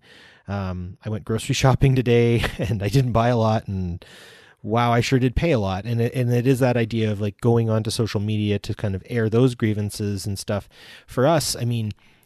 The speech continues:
what on social media in the West have we seen, you know, change things for the better, right? I think there's a lot of negativity within social media. Um, we have seen social media used in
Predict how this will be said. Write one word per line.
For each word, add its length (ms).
what 280
on 220
social 320
media 600
in 140
the 60
West 420
have 100
we 100
seen, 600
you 100
know, 220
change 640
things 540
for 140
the 100
better, 380
right? 260
I 80
think 220
there's 160
a 80
lot 200
of 100
negativity 600
within 280
social 280
media. 460
Um, 240
we 120
have 220
seen 220
social 260
media 300
used 400
in 100